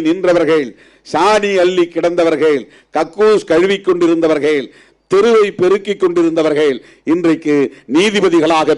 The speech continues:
பேராசிரியர்களாக, துணைவேந்தர்களாக, வழக்குரைஞர்களாக என்று தலை நிமிர்ந்து நிற்கிறார்கள். கோவணம் கட்டி கொண்டிருந்தவர்கள் இன்றைக்கு கோட்டு சூட்டு போட்டு நிமிர்ந்து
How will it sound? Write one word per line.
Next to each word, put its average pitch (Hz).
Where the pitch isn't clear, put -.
பேராசிரியர்களாக, 170
துணைவேந்தர்களாக, 190
வழக்குரைஞர்களாக 202
என்று 226
தலை 247
நிமிர்ந்து 254
நிற்கிறார்கள். 190
கோவணம் 269
கட்டி 254
கொண்டிருந்தவர்கள் 233
இன்றைக்கு 226
கோட்டு 269
சூட்டு 254
போட்டு 220
நிமிர்ந்து 302